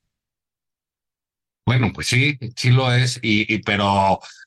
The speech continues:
eh, eh, a-, súmale a esos desfiguros aparte que,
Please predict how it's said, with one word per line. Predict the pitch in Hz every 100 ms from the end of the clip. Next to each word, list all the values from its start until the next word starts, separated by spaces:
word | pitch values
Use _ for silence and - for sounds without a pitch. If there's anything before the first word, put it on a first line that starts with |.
| - - 120 117
eh, | 110 -
eh, | - -
a-, | 110 - 107
súmale | - 160 180 151
a |
esos | 135 147 156
desfiguros | 120 101 110 104 139 147
aparte | 113 120 131 117 117 120 123 -
que, | - 95 92 92 87 87 87 87